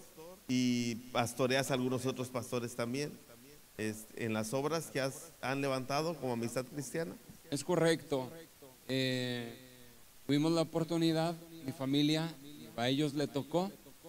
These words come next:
Speaker 2: a mi esposa, a mis tres hijitos, de poder empezar, eh, obra aquí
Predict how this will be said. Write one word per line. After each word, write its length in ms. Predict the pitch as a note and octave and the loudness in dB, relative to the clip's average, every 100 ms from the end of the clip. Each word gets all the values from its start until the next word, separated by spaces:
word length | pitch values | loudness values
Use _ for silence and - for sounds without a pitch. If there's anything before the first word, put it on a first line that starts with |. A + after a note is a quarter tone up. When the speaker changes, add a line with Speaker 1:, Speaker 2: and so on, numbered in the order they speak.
| F#3+ - - - - | -20 -20 -20 -16 -4
Speaker 2:
a 80 | A#2+ | 2
mi 100 | C3+ | 2
esposa, 480 | C3+ - D3 D3 D#3+ | 2 2 4 4 0
a 20 | |
mis 180 | D3 - | -2 0
tres 200 | D3 D3 | -2 0
hijitos, 600 | C#3 C#3+ D3 F3 - - - - - - | 2 2 2 0 -2 -8 -12 -14 -8 4
de 80 | C#3 | 4
poder 800 | C3+ D3 D3 E3+ F3+ F3+ F#3 F3 - - - - | 6 6 8 8 8 6 4 2 -6 -14 -12 -4
empezar, 840 | D3+ D3 D#3 C#3 D3+ D3+ D#3 F3 - - D3+ - | -2 2 2 4 6 6 4 0 -4 -18 -18 -6
eh, 840 | C3 A#2+ A#2 A#2 A2+ A2 G#2+ - - | -2 2 2 2 0 -4 -8 -14 0
obra 400 | C3 C#3 D3 C#3+ | 4 6 4 4
aquí 400 | C3+ - F#3 G3+ | 2 2 2 0